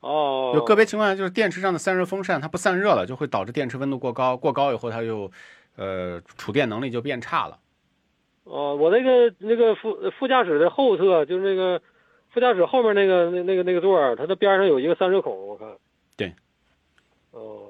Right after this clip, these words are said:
Speaker 1: 那我
Speaker 2: 这个没啥，
Speaker 1: 那个
Speaker 2: 就是正常使用。
Speaker 1: 哦。
Speaker 2: 我觉得这个车你就照着二三十万公里开吧。
Speaker 1: 是啊，我这个车，我现在它跑了六万公里，我感觉应该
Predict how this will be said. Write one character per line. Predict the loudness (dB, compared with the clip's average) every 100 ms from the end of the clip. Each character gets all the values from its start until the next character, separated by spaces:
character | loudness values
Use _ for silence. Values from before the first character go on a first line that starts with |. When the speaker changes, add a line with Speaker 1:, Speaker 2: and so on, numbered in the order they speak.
| -20 -20 _ _ _ _ _
Speaker 1:
那 | -18
我 | -8
Speaker 2:
这 | -4
个 | -2
没 | -2
啥， | -2
Speaker 1:
那 | 0
个 | 0
Speaker 2:
就 | 0
是 | -2 0
正 | -2 0
常 | 0
使 | -2 -2
用。 | -4
Speaker 1:
哦。 |
Speaker 2:
我 | -4
觉 | -4
得 |
这 | -2
个 | -2
车 | -2 -2
你 | -2
就 | -2
照 | 2 2 4
着 |
二 | 2
三 | -2 -6
十 | -4
万 | -4
公 | -2 -6
里 |
开 | -4 -4
吧。 | -4 -8 _ _ _ _ _ _ _ _
Speaker 1:
是 | 0 4
啊， | 4
我 | 4
这 | 4
个 | 2
车， | 4 6 6 6 4 0
我 | -6
现 | -2 0
在 | 2
它 | 0
跑 | 0 0
了 | 0
六 | 2 2
万 | 2
公 | -2
里， | -2
我 | -4 -4
感 | -4
觉 | -4 -4 -4 -6 -8
应 | -8
该 | -4 -4 -4 -10